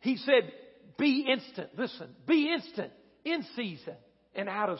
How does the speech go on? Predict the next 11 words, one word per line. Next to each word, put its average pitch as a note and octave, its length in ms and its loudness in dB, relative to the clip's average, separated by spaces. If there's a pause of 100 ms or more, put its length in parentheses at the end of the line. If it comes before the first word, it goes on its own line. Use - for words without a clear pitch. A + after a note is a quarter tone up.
season. D3+ 300 -10 (580)
Preach E4 280 4 (100)
the C4+ 100 -4
gospel." G3 560 0 (400)
He C#4+ 140 6
said, B3+ 280 2
"You E4 260 6
know C#4 340 8
the A3 140 6
Holy B3 360 4 (100)
Scriptures D4 480 2